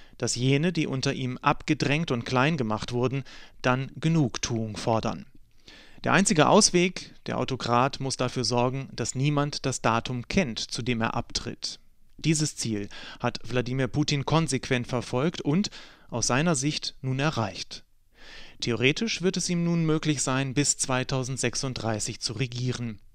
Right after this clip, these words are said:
Doch auch das wird er nicht tun. Denn dann stünde er ja wieder vor einem Datum, auf das sich Konkurrenten, Neider und Emporkömmlinge vorbereiten könnten. Also wird er bestrebt sein, überraschend zu handeln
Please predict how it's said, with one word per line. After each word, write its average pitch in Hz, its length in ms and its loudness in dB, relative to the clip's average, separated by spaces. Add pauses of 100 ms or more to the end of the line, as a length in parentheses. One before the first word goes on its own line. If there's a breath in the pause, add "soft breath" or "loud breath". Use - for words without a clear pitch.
(140)
Doch - 140 0
auch 110 160 -4
das - 480 -2 (100)
wird 143 160 -2
er 151 80 0
nicht - 460 -4
tun. 190 320 -2 (840 soft breath)
Denn 131 320 -2
dann 131 260 -2
stünde 139 380 -2
er 123 140 2
ja 120 200 2
wieder 131 360 4
vor 117 240 -4
einem 113 280 -4
Datum, 123 520 0
auf 120 200 -4
das 123 220 0
sich - 300 -6
Konkurrenten, 127 800 -2
Neider 117 560 2
und 120 180 -6
Emporkömmlinge 123 1000 0
vorbereiten 110 640 0
könnten. 110 440 -6 (480 loud breath)
Also 123 480 -2
wird 127 120 0
er 127 60 -2
bestrebt 120 500 0
sein, 127 300 0
überraschend 131 580 2
zu 104 200 -2
handeln 123 360 0